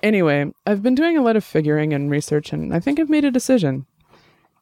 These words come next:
It's a big decision, so I wanted to talk to you about it before I did anything I couldn't get out of. But I need you to know that I think my mind is made up." Dex looked at Annabelle, and he was sure he could see her heartbeat as she worried about what he would say next.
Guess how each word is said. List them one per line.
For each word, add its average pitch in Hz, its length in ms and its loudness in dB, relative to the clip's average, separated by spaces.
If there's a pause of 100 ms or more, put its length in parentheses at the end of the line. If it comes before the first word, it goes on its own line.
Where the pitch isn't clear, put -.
(120)
It's 240 140 0
a 254 40 0
big 254 180 0
decision, 143 600 0
so 147 280 0
I 151 100 2
wanted 202 240 2
to 185 80 -2
talk 208 240 0
to - 100 -4
you 147 60 2
about 143 180 2
it - 40 -4
before 147 200 -2
I 151 80 2
did 165 160 2
anything 135 340 -2
I 131 80 -4
couldn't 139 200 -2
get 139 120 0
out 139 200 2
of. 131 260 -4 (800)
But 208 120 2
I 214 80 4
need 254 200 2
you 262 60 2
to 220 120 2
know 202 200 2
that 139 120 2
I 151 100 0
think - 260 -4
my 254 80 2
mind 226 240 0
is 143 140 -6
made 147 160 0
up." 151 340 -2 (1300)
Dex 175 260 2
looked 156 180 2
at 143 80 2
Annabelle, 139 420 0
and 131 160 -6
he 196 120 2
was 190 120 2
sure 180 280 4
he 139 120 0
could - 160 -6
see 147 200 2
her 131 140 2
heartbeat 131 500 -4
as 135 140 -6
she 131 160 -2
worried 127 340 2
about 123 180 0
what 135 100 0
he 131 60 2
would 131 160 0
say 127 160 -4
next. - 500 -8